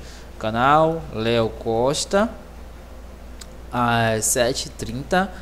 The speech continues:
arroba gmail ponto com. Pronto. Se você quiser tá fazendo algum, alguma proposta lá pra gente, só mandar um e-mail que eu respondo. Vai demorar um pouquinho, né? Que eu, eu não costumo muito entrar, mas pelo menos em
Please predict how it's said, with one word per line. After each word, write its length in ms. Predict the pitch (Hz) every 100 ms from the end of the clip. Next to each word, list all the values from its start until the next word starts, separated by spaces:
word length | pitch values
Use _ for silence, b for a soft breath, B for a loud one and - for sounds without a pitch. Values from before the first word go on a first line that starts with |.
| B -
arroba 600 | 120 120 117 135 147 139 123 120 -
gmail 560 | 110 113 110 101 110 123
ponto 400 | 123 113 120 143 -
com. 100 | - - -
Pronto. 280 | - 98 - - B B B B
Se 120 | -
você 160 | 160 165
quiser 220 | 156 156
tá 140 | 156 151
fazendo 360 | 160 139 139
algum, 760 | 131 131 127 123 117 107 107 90 - -
alguma 420 | - 107 117 120 117
proposta 580 | 135 139 127 135 139
lá 140 | 127 123
pra 160 | 180
gente, 340 | 190 208 220 240
só 140 | 247
mandar 200 | 233 233
um 20 |
e-mail 240 | 233 190 190
que 100 | 190
eu 40 |
respondo. 500 | 196 185 - 156 156 B B B B B -
Vai 260 | 127 151 185
demorar 320 | 208 160 143
um 40 |
pouquinho, 320 | 143 123 175
né? 120 | 175 175
Que 140 | 127
eu, 260 | 120 107 104 - - -
eu 100 | 107
não 100 | 110
costumo 380 | 101 110 - 110
muito 260 | 107 107 123
entrar, 380 | 123 139 170 139
mas 320 | 147 143 139 131
pelo 140 | - 156
menos 260 | 143 147
em 240 | 131 135